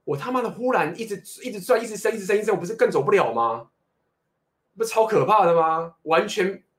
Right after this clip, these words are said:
无解，完全回不去欸。那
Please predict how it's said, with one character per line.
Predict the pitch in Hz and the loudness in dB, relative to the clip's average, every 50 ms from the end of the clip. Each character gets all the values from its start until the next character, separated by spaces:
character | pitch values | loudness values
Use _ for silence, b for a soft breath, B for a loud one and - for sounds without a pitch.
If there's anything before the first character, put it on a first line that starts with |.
| _ _ | _ _
无 | 160 175 208 214 | -6 -6 -6 -6
解， | - 208 175 135 131 123 120 113 113 | -4 -2 0 2 4 4 4 2 2
完 | 131 156 175 180 | 2 2 2 2
全 | 185 | 2
回 | 165 156 151 | 2 2 2
不 | 156 143 | 0 -2
去 | - - 233 208 147 | -8 -10 -6 -4 -4
欸。 | 110 98 87 - _ _ _ _ _ _ _ _ _ _ _ _ _ _ _ | -4 -4 -8 -14 _ _ _ _ _ _ _ _ _ _ _ _ _ _ _
那 | - | -8